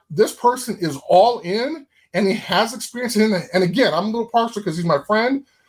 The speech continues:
but even if he wasn't, even if I didn't, even if the name wasn't Kevin Warren,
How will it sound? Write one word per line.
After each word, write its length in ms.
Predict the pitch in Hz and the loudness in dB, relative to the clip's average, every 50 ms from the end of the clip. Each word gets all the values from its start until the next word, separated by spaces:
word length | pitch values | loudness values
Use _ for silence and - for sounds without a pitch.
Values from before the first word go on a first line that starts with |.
| _ _ - | _ _ 0
but 160 | 190 190 190 | 0 0 0
even 220 | 226 311 349 359 | 0 -2 0 0
if 140 | 339 349 339 | 0 -2 -2
he 120 | - 233 214 | -2 -2 0
wasn't, 640 | 170 151 156 202 294 294 - 165 127 131 135 - - 113 | 0 2 4 4 2 2 -2 -12 -14 -14 -16 -18 -18 -14
even 340 | 135 143 151 175 214 294 320 | -12 -8 -4 -4 -2 -2 -4
if 120 | - - 190 180 | -4 -2 0 2
I 120 | 196 185 | 2 2
didn't, 340 | 165 160 196 208 202 - - - | 2 0 -4 -4 -4 -6 -10 -8
even 280 | 156 160 196 226 247 | -6 -6 -4 -4 -2
if 60 | 240 220 | -2 2
the 60 | 220 | 2
name 220 | 214 214 196 175 | 4 4 4 4
wasn't 360 | 170 185 233 247 - 269 - | 2 2 0 0 -4 -8 -6
Kevin 260 | - 190 156 - 127 120 | -6 -6 -6 -6 -10 -12
Warren, 320 | 117 117 117 113 113 | -12 -10 -10 -10 -14